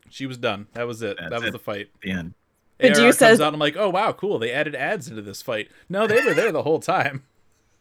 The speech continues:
Speaker 3: But you says The Legend of Aurum Vale Ultimate, which I
Speaker 2: Yeah.
Speaker 3: <laughs> just would love.
Speaker 1: Look, I just, yes.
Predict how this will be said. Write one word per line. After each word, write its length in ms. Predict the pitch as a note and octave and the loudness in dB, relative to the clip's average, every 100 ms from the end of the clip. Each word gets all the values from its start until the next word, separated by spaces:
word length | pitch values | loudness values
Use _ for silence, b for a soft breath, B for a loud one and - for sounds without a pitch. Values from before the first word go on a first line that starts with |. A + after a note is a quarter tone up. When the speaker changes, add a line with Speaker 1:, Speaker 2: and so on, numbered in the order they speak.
| _ _ - D5+ - | _ _ -14 -12 -2
Speaker 3:
But 120 | A#3+ | 2
you 140 | C4 | 4
says 240 | D4 B3 - | 6 4 6
The 100 | G#3+ | 6
Legend 300 | A3 A3 A3 | 6 6 4
of 100 | G#3+ | 6
Aurum 280 | G#3 G3+ G3+ | 8 6 6
Vale 200 | G3 F#3+ | 6 6
Ultimate, 580 | - G3+ - F#3 D3+ - | 6 4 2 2 0 4
which 180 | C4 D4+ | 6 6
I 120 | D#4 | 4
Speaker 2:
Yeah. 200 | - A2 | 4 2
Speaker 3:
<laughs> 20 | |
just 300 | - - - | 0 -6 -2
would 160 | G#4+ - | 0 0
love. 460 | C#4+ C4 B3+ A#3+ A#3+ | 0 6 8 6 4
Speaker 1:
Look, 100 | C#3 | -2
I 60 | |
just, 380 | A#2 C3+ B2+ - - _ C3+ | -2 -4 -6 -10 -14 _ -6
yes. 600 | A#2+ A2 G2+ - - | 4 4 4 -4 -12